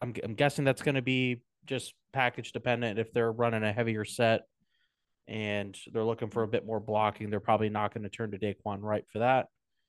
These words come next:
Um, yeah, I think those are my biggest takeaways, quite honestly. I, I, I would have loved to have seen an or or two in the running back spot and have, <clears throat> excuse me, Chance Black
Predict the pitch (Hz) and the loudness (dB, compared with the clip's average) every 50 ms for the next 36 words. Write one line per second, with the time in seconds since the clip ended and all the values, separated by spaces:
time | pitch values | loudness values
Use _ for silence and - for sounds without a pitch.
0 | _ _ _ _ _ _ _ _ _ _ _ _ _ _ - - 104 107 107 104 | _ _ _ _ _ _ _ _ _ _ _ _ _ _ -6 -2 0 0 2 2
1 | 104 101 101 98 98 101 101 _ _ _ _ _ _ _ _ _ _ _ _ _ | 0 0 -2 -4 -6 -10 -16 _ _ _ _ _ _ _ _ _ _ _ _ _
2 | - - _ _ _ _ _ _ _ _ _ _ _ _ _ _ _ _ _ _ | -20 -20 _ _ _ _ _ _ _ _ _ _ _ _ _ _ _ _ _ _
3 | - 98 160 170 156 156 165 170 202 190 170 170 185 175 170 139 143 147 143 147 | -2 4 6 8 8 8 8 6 4 4 2 2 2 2 0 0 0 2 2 2
4 | 139 123 120 - - 123 113 107 - 113 110 110 107 107 104 - - 120 113 110 | 2 0 0 -2 0 0 -2 0 0 0 0 2 2 0 -2 -2 0 2 4 4
5 | 110 113 110 113 113 - - 98 92 101 101 - _ _ - 120 135 - 139 151 | 4 4 2 0 -4 -4 -4 -4 -4 -6 -8 -12 _ _ 2 2 4 4 4 4
6 | - - 135 143 160 180 180 147 147 147 147 151 147 - - 156 135 120 - - | 4 4 6 6 6 6 6 4 4 6 4 4 4 0 -2 -4 -4 -4 -4 -2
7 | 151 147 147 147 147 139 139 - - 123 123 127 123 131 139 143 143 143 135 127 | 0 2 2 2 2 0 -2 -4 -2 -2 -2 0 0 2 2 4 4 2 2 0
8 | 123 - - 151 147 143 143 143 143 135 127 120 113 120 123 123 127 123 131 131 | -2 -2 0 2 4 4 4 4 2 2 2 0 2 2 0 0 0 0 0 0
9 | 127 127 - - - 131 131 131 131 131 - _ _ _ _ _ _ _ _ _ | 0 0 -4 -6 -2 0 2 2 2 0 -2 _ _ _ _ _ _ _ _ _
10 | _ _ _ - 120 117 110 107 135 95 113 143 131 110 113 - - _ - 202 | _ _ _ -8 -8 -6 -4 -4 -4 -2 -2 -4 -6 -8 -8 -12 -6 _ 2 2
11 | 208 170 135 117 - - 123 117 113 113 101 - - - 139 127 123 - - - | 4 2 0 -2 -4 -4 -2 -2 -2 -2 -4 -2 0 2 2 2 0 -2 0 2
12 | 120 123 127 120 120 - - | 4 4 6 4 2 0 -6